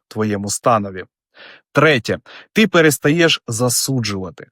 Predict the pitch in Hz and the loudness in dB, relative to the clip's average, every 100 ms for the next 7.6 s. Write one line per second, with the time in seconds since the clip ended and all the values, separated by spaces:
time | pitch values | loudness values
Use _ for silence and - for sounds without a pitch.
0 | _ - - 269 196 139 110 113 104 - | _ -14 0 0 4 2 4 0 0 -4
1 | 90 - - 123 156 151 165 156 120 - | -6 -14 -2 2 2 2 2 2 2 0
2 | 135 - 160 160 139 120 120 175 202 190 | -6 0 2 4 4 2 2 2 2 2
3 | - - - 185 185 135 120 127 117 104 | -4 -12 -2 2 4 4 4 4 2 0
4 | 135 143 147 107 92 - 92 - - 180 | -2 2 2 2 -2 -8 -12 -14 -8 -2
5 | 170 151 - 185 165 127 120 120 117 143 | 0 0 2 4 4 2 2 2 2 2
6 | 131 120 113 104 123 117 110 - _ 101 | 2 2 0 0 -2 0 -2 -2 _ -10
7 | 104 113 117 107 98 90 | -2 2 4 2 -2 -12